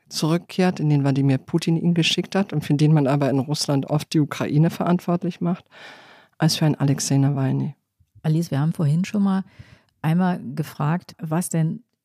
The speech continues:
Speaker 2: andere Regierungen machen. Also ich habe dich gerade gefragt nach unserer Regierung, aber es gibt ja auch eine E U,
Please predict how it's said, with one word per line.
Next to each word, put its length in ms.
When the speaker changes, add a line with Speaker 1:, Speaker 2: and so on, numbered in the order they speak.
Speaker 2:
andere 500
Regierungen 500
machen. 260
Also 180
ich 100
habe 100
dich 140
gerade 160
gefragt 300
nach 120
unserer 420
Regierung, 380
aber 140
es 120
gibt 200
ja 100
auch 160
eine 80
E 140
U, 340